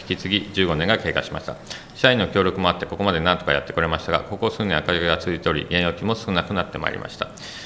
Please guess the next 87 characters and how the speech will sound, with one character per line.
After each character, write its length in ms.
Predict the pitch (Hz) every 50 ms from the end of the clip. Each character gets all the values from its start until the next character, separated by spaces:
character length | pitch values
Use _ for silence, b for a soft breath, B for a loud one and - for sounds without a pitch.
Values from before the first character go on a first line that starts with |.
| B B B
様 220 | - 117 113 117
々 180 | 113 107 95 90
な 80 | 87
セ 140 | - - 101
ミ 80 | 98 92
ナ 120 | 85 82
ー 40 | 80
に 60 | 76
参 160 | - 90 82
加 140 | - 90 82
し-、 240 | - - 90 85 82 - -
し 120 | - -
た 100 | - 95 85
り、 160 | 82 80 - - -
え 440 | 87 85 80 78 73 73 73 71 71 73
ー、 40 |
税 120 | 78 92 90
理 120 | 90 87
士 120 | - - 82
や 80 | 71
銀 160 | 69 87 85
行 100 | 82 92
の 80 | 90 85
方 220 | 82 92 78 78
と 80 | 73 - 87
相 140 | 95 98 98
談 160 | 95 95 95
を 80 | 90 -
重 200 | - - 92 92
ね 80 | 92
た 140 | 90 - 85
結 200 | - - 90 -
果、 260 | - - - - - -
会 160 | - 101 107
社 160 | - - 117 113
を 40 |
合 240 | 107 107 104 - - -
併 100 | 127 127
し 100 | - -
た 60 | 151
ら 80 | 95
黒 200 | - - 107 101
字 100 | 90 95
に 60 | 95 95
な 80 | 98
る 60 | 90 80
の 40 | 76
で 60 | 73
は 60 | 76
な 80 | 78 85
い 20 |
か 120 | - 127
と 120 | 123 135 117
試 100 | - -
算 160 | - 73 67
さ 100 | - -
れ 60 | -
ま 100 | - - -
し 80 | -
た。 80 | - - - B B B B B B B
そ 100 | - 104
こ 100 | 117 127
で 80 | 123
ご 120 | 110 110 107
相 140 | - 123 107
談 140 | 110 107
な 80 | 104 95
の 60 | 80
で 40 | -
す 60 | -
が、 100 | 117 110
経 140 | - - 113
営 40 | 113
方 180 | 113 113 120 113
針 120 | - - -
や 120 | 80 80
人 180 | 78 90 92 95
員 100 | 95 95
の 60 | 90
待 140 | 90 - 98
遇 140 | 92 90 90
の 120 | 90 87
見 120 | 90 90 87
直 120 | 87 87
し 100 | - -
な 100 | 90 82
ど、 200 | 85 87 -